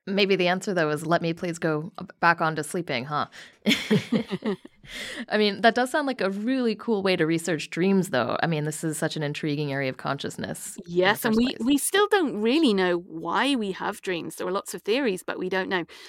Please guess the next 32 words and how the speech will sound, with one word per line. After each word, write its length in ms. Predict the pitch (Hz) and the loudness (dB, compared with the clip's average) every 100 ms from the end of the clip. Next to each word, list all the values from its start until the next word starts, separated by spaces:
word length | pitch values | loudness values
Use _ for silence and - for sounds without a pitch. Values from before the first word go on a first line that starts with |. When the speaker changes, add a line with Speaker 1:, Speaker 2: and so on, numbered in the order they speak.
| - | -4
Speaker 2:
But, 160 | - 311 - | -2 -2 4
um, 320 | 302 302 285 | 4 6 4
more 160 | 349 381 | 4 4
seriously, 680 | - 440 415 370 330 285 | 2 4 4 2 2 0
the 120 | 247 | 0
researchers 460 | 262 330 - 277 262 | 0 0 -2 -4 -4
say 200 | - 269 | 0 2
it 140 | - | 0
could 260 | - 302 - | 0 -2 0
be 140 | 311 | 0
relevant 640 | 233 208 240 254 233 220 - | 2 2 2 2 0 0 -2
for 180 | - 214 | -2 2
helping 380 | 214 240 269 | 2 2 0
people 280 | 254 247 233 | 0 0 2
who 200 | 220 214 | 4 2
have 260 | 208 208 196 _ _ | 2 0 -2 _ _
sleep 320 | - 233 254 - | -6 0 -2 2
disorders, 640 | 233 - 262 427 185 - - - - _ | 2 4 4 4 4 0 -10 -20 -20 _
things 220 | 220 208 | 0 4
like 180 | 185 - | 2 2
sleepwalking, 840 | - 196 190 185 190 - 403 226 | 0 0 0 0 0 0 0 0
which 340 | 175 - - - - | -2 -4 -8 -8 -4
actually 380 | 220 - 233 214 | -4 -2 -4 -2
can 220 | 214 196 | -2 -2
be 260 | 196 190 - | 0 -2 -6
quite 220 | - - | -6 -4
dangerous. 580 | 190 208 262 240 - - - - - - | 0 2 2 0 0 -10 -14 -20 -20 -2
And 160 | 214 226 | 2 4
there's 140 | 220 | 4
another 380 | 226 220 240 262 | 4 6 4 2
condition 520 | - 226 233 226 208 | 0 2 2 0 0
called 260 | 220 202 | 2 0